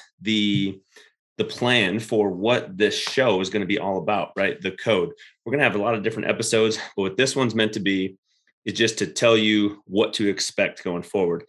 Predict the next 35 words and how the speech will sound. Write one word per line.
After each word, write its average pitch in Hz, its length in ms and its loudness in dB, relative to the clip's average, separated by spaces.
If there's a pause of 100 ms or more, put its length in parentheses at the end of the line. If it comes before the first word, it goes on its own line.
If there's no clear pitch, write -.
(240)
And 135 80 -4
we'll 151 80 2
talk 139 220 2
about 139 180 4
a 113 60 2
little 123 220 2
bit 120 340 -2 (220)
about 113 180 2
health 117 180 0
and 120 80 -2
wellness 113 340 -2
on 107 120 0
here, 113 320 0
but 101 120 0
really 123 280 2
this 113 180 2
is 107 120 -4
just 101 220 -2
laying 104 300 0
the 104 60 -2
foundation, 104 760 -2 (200)
setting 123 300 0
that 95 180 0
good 101 200 0
base 92 340 -2 (320)
for 107 80 0
where 104 160 4
we're 98 100 0
gonna 95 160 -4
go 92 360 0
in 87 100 -4
the 69 60 -10
future, 101 360 -2
okay? 107 340 0 (680)
So 117 480 4